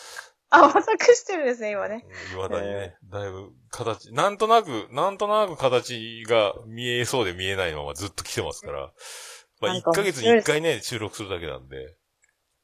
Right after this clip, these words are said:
Speaker 1: うんうんうんうん。
Speaker 2: まあね。
Speaker 1: 不思議。
Speaker 2: まあでも、なおさんも今、すごいでしょ、手応えが。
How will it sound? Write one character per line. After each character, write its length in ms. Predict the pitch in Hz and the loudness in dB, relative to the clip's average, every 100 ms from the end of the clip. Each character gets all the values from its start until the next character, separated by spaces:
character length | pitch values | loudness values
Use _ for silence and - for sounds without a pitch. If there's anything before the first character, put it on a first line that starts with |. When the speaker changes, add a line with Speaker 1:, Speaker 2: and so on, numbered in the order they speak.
| _ | _
Speaker 1:
う 40 | 165 | -12
ん 20 | |
う 40 | |
ん 40 | 165 | -8
う 460 | 160 165 156 - | -6 -6 -8 -8
ん 20 | |
う 40 | 160 | -12
ん。 40 | 175 - _ _ - - - - - | -12 -20 _ _ -20 -16 -16 -16 -20
Speaker 2:
ま 80 | 78 | -18
あ 20 | |
ね。 60 | - | 0
Speaker 1:
不 340 | - - 202 | 4 6 6
思 80 | 196 | 6
議。 240 | 175 190 _ _ _ _ _ 82 | 6 2 _ _ _ _ _ -20
Speaker 2:
ま 160 | 95 | -20
あ 40 | 98 | -18
で 100 | 101 | -18
も、 140 | 98 | -16
な 160 | 95 98 | -12 -12
お 60 | 113 | -10
さ 120 | 123 | -12
ん 100 | 107 | -10
も 300 | 98 95 - | -8 -8 -10
今、 420 | 104 98 92 90 101 | -14 -10 -8 -8 -10
す 180 | - | -8
ご 120 | 135 170 | 0 0
い 20 | |
で 80 | 101 | 0
し 20 | |
ょ、 20 | |
手 120 | 113 | -4
応 140 | 87 90 | -4 -2
え 200 | 87 76 | -2 -4
が。 260 | 67 - | -8 -12